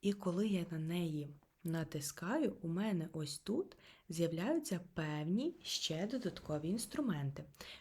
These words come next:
Мені потрібен інструмент відображення. Коли я на нього натискаю, у мене з'являється можливість обрати, куди мені відобразити мою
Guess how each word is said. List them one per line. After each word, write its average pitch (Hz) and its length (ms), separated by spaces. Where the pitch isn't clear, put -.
Мені 156 360
потрібен 180 560
інструмент 170 840
відображення. 160 960
Коли 190 220
я 180 100
на 165 100
нього 160 260
натискаю, 175 580
у 190 60
мене 226 240
з'являється 175 680
можливість 190 540
обрати, 185 400
куди 175 440
мені 143 240
відобразити 151 760
мою 170 460